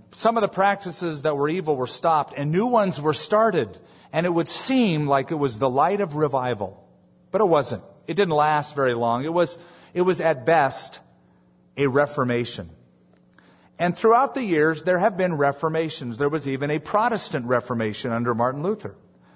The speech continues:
I contend that reformations are not enough. And I don't think God is into reformations as much as transformations.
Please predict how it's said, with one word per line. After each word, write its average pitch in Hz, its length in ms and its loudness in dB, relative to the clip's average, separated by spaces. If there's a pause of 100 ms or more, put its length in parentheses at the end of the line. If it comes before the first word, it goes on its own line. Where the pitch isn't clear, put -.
(360)
I 202 220 2
contend 151 800 -2 (640)
that 156 160 2
reformations 175 840 0
are 135 180 2
not 143 200 2
enough. 120 480 -4 (1500)
And 165 140 -2
I 240 80 4
don't 269 120 2
think 196 220 0
God 165 240 4
is 139 220 -2
into 175 420 -2
reformations 135 1000 -2
as 117 200 -8
much 139 260 -2
as 120 160 -4
transformations. 120 1300 -4